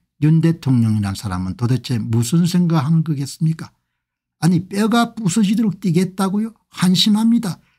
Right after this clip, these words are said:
자기 뼈 부서지는 것은 안타깝지만 자유 대한민국 국민들은 어떻게 합니까? 참으로 바보 같은 자였던 겁니다." 이렇게 홍콩 뉴스를 보고 이렇게 말씀드렸는데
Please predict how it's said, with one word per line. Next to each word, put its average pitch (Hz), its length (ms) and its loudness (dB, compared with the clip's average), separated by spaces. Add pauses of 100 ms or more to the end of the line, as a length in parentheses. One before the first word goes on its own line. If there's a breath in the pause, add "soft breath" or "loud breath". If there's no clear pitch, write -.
(120)
자기 196 400 2
뼈 220 160 2
부서지는 180 480 2
것은 196 200 2
안타깝지만 160 840 0 (360 soft breath)
자유 151 320 2
대한민국 127 500 2
국민들은 110 420 0
어떻게 101 320 -6
합니까? 143 440 -4 (420)
참으로 131 500 -2 (380 soft breath)
바보 107 320 0
같은 160 520 0
자였던 98 500 -10
겁니다." - 360 -20 (440)
이렇게 107 680 -4 (440 soft breath)
홍콩 123 480 0
뉴스를 101 440 -4
보고 107 380 -8 (560)
이렇게 101 460 -10 (300)
말씀드렸는데 98 1080 -6